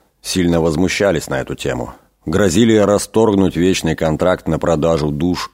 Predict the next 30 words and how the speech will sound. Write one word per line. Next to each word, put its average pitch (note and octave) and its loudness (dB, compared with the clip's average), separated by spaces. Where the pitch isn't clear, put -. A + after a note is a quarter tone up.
за E2+ 0
игру E2+ 0
на F#2 2
поле C#2+ -4
конкурентов. E2 -2
Даже G#2 2
если G2 2
не G2 4
учитывать F2 0
проблему E2+ 0
с - -8
копирайтом, D2 -2
можно E2 0
в - -10
кои-то C2+ -4
веки D2+ -2
раз E2 0
придумать D2+ -2
что-нибудь D#2+ -4
новое. F#2 0
Так - -8
нет, C#2+ -6
берём F2+ 2
и G2 0
штампуем. F#2 -2
В - -12
Сибири G2+ 4
дьявол D#2 2
носит C#2 -4
валенки, F2+ 0